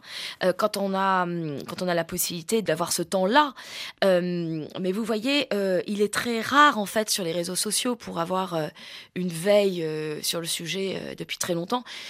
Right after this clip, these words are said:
il est très rare que même un événement de nos vies, euh, tragiques, dures, moi j'aime bien appeler ça les vies dures, au sens, avec tout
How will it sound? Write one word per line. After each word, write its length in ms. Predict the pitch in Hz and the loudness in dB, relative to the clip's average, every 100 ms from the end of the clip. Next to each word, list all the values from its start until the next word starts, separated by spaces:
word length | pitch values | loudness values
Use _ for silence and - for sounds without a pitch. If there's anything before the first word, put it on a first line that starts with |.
| - 220 | -8 0
il 120 | 214 | 2
est 60 | |
très 180 | 233 247 | 2 2
rare 220 | 240 294 | 4 4
que 100 | 254 | 4
même 240 | 226 247 226 | 2 2 2
un 140 | 208 | 2
événement 540 | 233 240 233 220 214 185 | 2 2 2 2 2 0
de 120 | 180 | 0
nos 140 | 185 | 0
vies, 400 | 185 202 202 202 - | -2 -4 -4 -6 -6
euh, 680 | 165 - 76 73 71 - - - | -8 -6 -6 -6 -8 -8 -10 -6
tragiques, 520 | 190 190 254 208 147 | 0 2 2 2 0
dures, 320 | 220 277 180 | 0 0 0
moi 100 | 180 | -4
j'aime 160 | 175 180 | -4 -4
bien 180 | 202 | -4
appeler 200 | 190 185 | -6 -6
ça 120 | 175 185 | -4 -4
les 120 | 165 | -4
vies 160 | 160 | -6
dures, 400 | 165 185 285 277 | -6 0 2 2
au 80 | 190 | 0
sens, 260 | - 190 - | -4 -4 -4
avec 260 | - 190 - | -6 -8 -10
tout 220 | - 240 | -10 -10